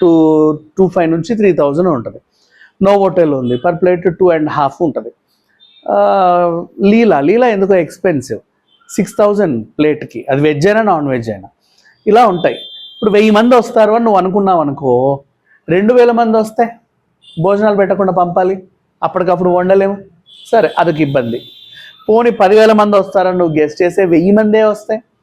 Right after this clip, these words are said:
అట్టర్ ఫ్లాప్ షో అంటారు, డబ్బులు వేస్ట్, ఏం చేయాలో అర్థం కాదు. దీన్ని అసలు ఎంతమంది వస్తారో ఎలా తెలుసుకోవడం అనుకున్నారు.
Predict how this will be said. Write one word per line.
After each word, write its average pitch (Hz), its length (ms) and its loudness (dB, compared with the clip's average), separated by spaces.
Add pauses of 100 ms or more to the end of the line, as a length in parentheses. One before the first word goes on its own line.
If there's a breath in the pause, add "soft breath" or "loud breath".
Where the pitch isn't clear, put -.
(280)
అట్టర్ 180 240 -4
ఫ్లాప్ 202 260 2
షో 202 120 0
అంటారు, 202 500 0
డబ్బులు 151 400 0
వేస్ట్, 196 380 -2 (420)
ఏం 185 160 0
చేయాలో 151 200 2
అర్థం 123 260 -6
కాదు. 107 180 -12 (560 loud breath)
దీన్ని 254 680 2
అసలు 180 400 2
ఎంతమంది 233 520 0
వస్తారో 220 320 0
ఎలా 196 240 2
తెలుసుకోవడం 175 760 -2 (180)
అనుకున్నారు. 139 460 -4